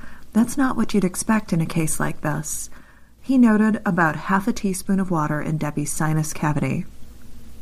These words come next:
Oliver wrote a note saying that her remains showed signs of immersion syndrome.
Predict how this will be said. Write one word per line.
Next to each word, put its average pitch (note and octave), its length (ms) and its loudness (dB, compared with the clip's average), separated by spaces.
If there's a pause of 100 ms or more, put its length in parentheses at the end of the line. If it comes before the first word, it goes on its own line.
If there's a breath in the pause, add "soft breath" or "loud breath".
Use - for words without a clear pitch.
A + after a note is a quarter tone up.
(1080)
Oliver G3+ 420 6
wrote F#3+ 220 4
a F#3+ 60 4
note F#3 420 6
saying E3+ 320 0
that D#3+ 220 -4
her F3 80 2
remains F3 480 4
showed E3 320 -2
signs E3 420 -2
of D#3+ 320 -2
immersion E3 640 2
syndrome. C#3 640 -2